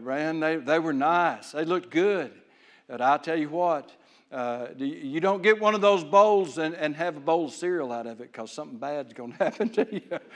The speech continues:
I promise you. It, uh, I learned that the hard way.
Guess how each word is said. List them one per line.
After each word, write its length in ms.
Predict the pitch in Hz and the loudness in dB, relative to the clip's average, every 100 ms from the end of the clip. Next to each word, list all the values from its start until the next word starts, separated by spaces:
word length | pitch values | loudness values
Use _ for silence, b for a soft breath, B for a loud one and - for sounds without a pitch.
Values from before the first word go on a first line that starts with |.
| B B | B B
I 80 | 156 | -8
promise 500 | 160 170 180 143 - | -2 -2 0 -4 -8
you. 140 | 135 127 B B B | -10 -12 B B B
It, 320 | 160 185 - | -4 -4 -2
uh, 60 | 160 | 0
I 200 | 147 175 | 2 4
learned 300 | 202 226 220 | 8 8 8
that 180 | 226 | 6
the 60 | 220 | 6
hard 320 | 233 233 214 | 6 6 6
way. 400 | 180 170 165 160 | 4 4 2 -2